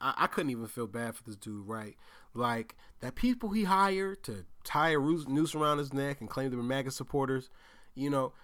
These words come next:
you would think, okay, maybe Jussie Smollett maybe hired white people, maybe Asians, you know what I mean? If he, he, he short on, short on hand for white people, you, he probably could recruit some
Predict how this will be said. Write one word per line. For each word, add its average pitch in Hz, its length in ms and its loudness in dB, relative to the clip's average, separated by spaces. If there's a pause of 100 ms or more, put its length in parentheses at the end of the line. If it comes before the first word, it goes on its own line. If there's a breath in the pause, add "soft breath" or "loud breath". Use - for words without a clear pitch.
(260 soft breath)
you 226 140 -2
would 220 120 6
think, 226 320 0
okay, 196 460 -2 (300)
maybe 254 480 0
Jussie 160 500 -4
Smollett 202 580 -4
maybe 131 420 -6
hired 143 460 -2 (140)
white 113 300 -8
people, 208 580 2 (160 loud breath)
maybe 339 560 2
Asians, 151 840 4
you 196 140 0
know 202 200 10
what 196 60 10
I 202 40 2
mean? 196 280 6
If 151 120 2
he, 156 240 4 (320 loud breath)
he, 202 240 -2
he 147 280 -2
short 160 320 4
on, 160 320 6
short 151 220 0
on 151 140 2
hand 151 240 2
for 139 80 -4
white 180 260 -2
people, 127 380 -2
you, 185 160 -4
he 175 160 -2
probably 175 260 2
could 131 180 -4
recruit 110 280 -2
some 104 180 -8